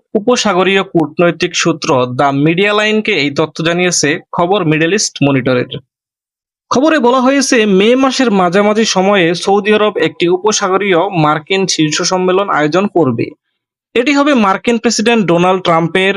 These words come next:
দ্বিতীয় মেয়াদে সৌদি আরব সফরের অংশ। রিয়াদে আয়োজিত এই শীর্ষ সম্মেলনের আগে ডোনাল্ড ট্রাম্প গত ছয় মে হোয়াইট হাউসে যে ঘোষণার কথা উল্লেখ করেছিলেন, তা নিয়ে অসংখ্য ভবিষ্যৎবাণী করা হয়। এটিকে অত্যন্ত গুরুত্বপূর্ণ ঘোষণা বলেও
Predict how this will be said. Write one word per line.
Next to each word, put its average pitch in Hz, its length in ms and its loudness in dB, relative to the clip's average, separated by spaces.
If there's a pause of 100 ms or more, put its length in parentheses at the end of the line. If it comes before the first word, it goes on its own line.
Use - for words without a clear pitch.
(360)
দ্বিতীয় 196 400 0
মেয়াদে 180 380 2 (140)
সৌদি 202 360 0
আরব 202 200 0
সফরের 175 420 -2
অংশ। 139 260 -2 (580)
রিয়াদে 208 420 0
আয়োজিত 170 380 0 (120)
এই 147 160 0
শীর্ষ 175 300 -2 (120)
সম্মেলনের 160 580 0
আগে 156 280 0 (140)
ডোনাল্ড 170 360 0
ট্রাম্প 147 280 0
গত 143 200 -4
ছয় 151 300 0
মে 156 200 0
হোয়াইট 151 380 -2
হাউসে 147 400 0
যে 135 140 -2
ঘোষণার 160 420 -2
কথা 147 220 -2 (120)
উল্লেখ 165 320 2
করেছিলেন, 151 440 0 (440)
তা 185 140 0
নিয়ে 226 240 2
অসংখ্য 214 560 0
ভবিষ্যৎবাণী 170 680 0
করা 143 200 0
হয়। 123 260 -4 (440)
এটিকে 233 240 -2 (120)
অত্যন্ত 269 440 -2 (120)
গুরুত্বপূর্ণ 202 600 0
ঘোষণা 160 380 0
বলেও 165 300 2